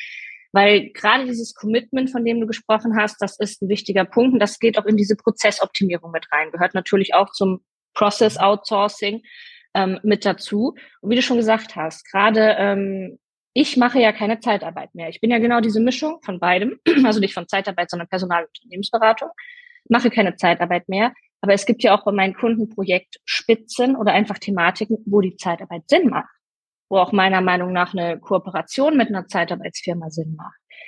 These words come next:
Weil jeder hat ja seine Spezialisierung. Ich würde zum Beispiel die Zeitarbeit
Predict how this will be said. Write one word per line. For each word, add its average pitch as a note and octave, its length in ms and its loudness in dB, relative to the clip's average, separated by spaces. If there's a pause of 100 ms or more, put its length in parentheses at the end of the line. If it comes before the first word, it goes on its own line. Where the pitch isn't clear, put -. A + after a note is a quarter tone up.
(200)
Weil F#3 120 4
jeder B3 280 6
hat A#3+ 140 2
ja A3+ 100 0
seine A3 180 2
Spezialisierung. A3 840 -4
Ich - 500 0
würde A3 300 2
zum A3 160 -4
Beispiel G3 300 -2
die F#3 120 -14
Zeitarbeit G#3 640 -2